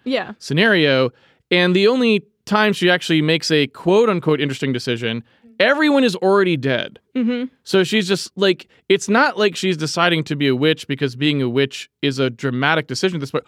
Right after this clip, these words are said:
Speaker 2: What else is she gonna do?
Speaker 1: Yeah.
Speaker 2: There's literally nothing else to do.
Speaker 1: Mm-hmm.
Speaker 2: It's like, "I'm gonna become a witch or I'm gonna starve to death." There's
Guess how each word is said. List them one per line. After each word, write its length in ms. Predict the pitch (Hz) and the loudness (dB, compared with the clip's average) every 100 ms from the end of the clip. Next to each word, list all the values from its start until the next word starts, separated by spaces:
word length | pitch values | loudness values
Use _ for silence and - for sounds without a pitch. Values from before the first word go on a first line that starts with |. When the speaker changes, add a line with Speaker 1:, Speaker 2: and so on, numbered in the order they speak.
| _ | _
Speaker 2:
What 220 | - 185 269 | -2 0 2
else 220 | 302 269 | 0 -2
is 100 | 269 | -4
she 160 | - 160 | -2 -2
gonna 220 | 131 110 | -2 -4
do? 260 | 110 85 - | -8 -10 -4
Speaker 1:
Yeah. 160 | 339 277 | -2 0
Speaker 2:
There's 160 | 196 | 0
literally 360 | 226 294 269 247 | 0 0 0 0
nothing 360 | 214 214 208 190 | 0 0 -2 -2
else 300 | 165 165 - | -2 -4 -6
to 120 | - | -6
do. 420 | 139 143 147 101 - - | -2 0 0 -2 -8 -10
Speaker 1:
Mm-hmm. 140 | 233 | -2
Speaker 2:
It's 140 | 175 - | -2 2
like, 220 | 170 156 | 0 0
"I'm 120 | 165 180 | -2 0
gonna 180 | 240 | 0
become 300 | 214 185 202 | 0 -2 0
a 80 | 190 | 0
witch 260 | 147 170 - | 2 0 0
or 60 | |
I'm 100 | 156 | -2
gonna 140 | 156 143 | 0 -2
starve 460 | - 151 147 143 | -2 0 0 0
to 100 | - | -2
death." 240 | 160 120 - | -2 -2 -2
There's 300 | 135 123 | -4 -4